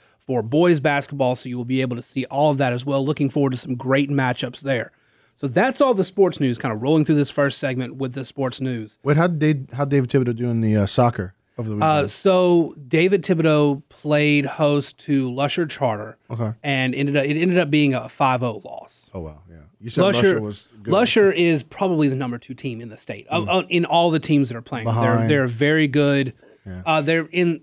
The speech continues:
Speaker 1: in that division pair, in that division, they're behind U lab.
Speaker 2: Oh, okay, yeah.
Speaker 1: And so it's, it's,
Speaker 2: Yeah.
Speaker 1: it is a very big,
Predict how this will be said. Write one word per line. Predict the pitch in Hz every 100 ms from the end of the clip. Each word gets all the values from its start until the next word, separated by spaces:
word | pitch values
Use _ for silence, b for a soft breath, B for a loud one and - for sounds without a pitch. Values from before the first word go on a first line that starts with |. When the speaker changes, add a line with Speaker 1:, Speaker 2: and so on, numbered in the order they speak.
| -
Speaker 1:
in | 160 151
that | 156 170 156
division | 147 139 143 131 127
pair, | - 135
in | - 143
that | 143 143
division, | 139 135 127 127
they're | 131 131
behind | 147 135 - 139 131 123
U | 127
lab. | 127 120 113 110 - _ -
Speaker 2:
Oh, | 117 101
okay, | 104 92 85
yeah. | 80 _ -
Speaker 1:
And | 165 156
so | 147 165
it's, | 156
it's, | 160 160 - - b b b b
Speaker 2:
Yeah. | -
Speaker 1:
it | 170
is | 170 180 156
a |
very | 143 127 156 156
big, | 127 135 131 120